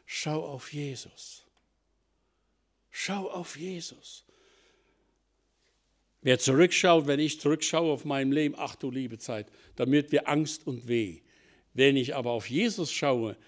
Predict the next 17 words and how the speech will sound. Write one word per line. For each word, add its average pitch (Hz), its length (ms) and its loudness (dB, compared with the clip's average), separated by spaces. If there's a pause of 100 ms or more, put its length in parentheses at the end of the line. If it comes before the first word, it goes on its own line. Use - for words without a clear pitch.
(160)
dann 135 200 0
steige 147 340 -2
ich - 200 -8
in 131 140 -6
die 127 140 -6
Höhe. 120 140 -2
Gibt's, - 280 -8
glaub 131 200 -6
ich, 120 100 -10
auch 139 160 -6
irgendwie 117 360 -4
ein 104 40 -6
Lied 123 240 -6
oder 113 140 -6
so 110 80 -10
ein 117 80 -10
Sprichwort. - 600 -12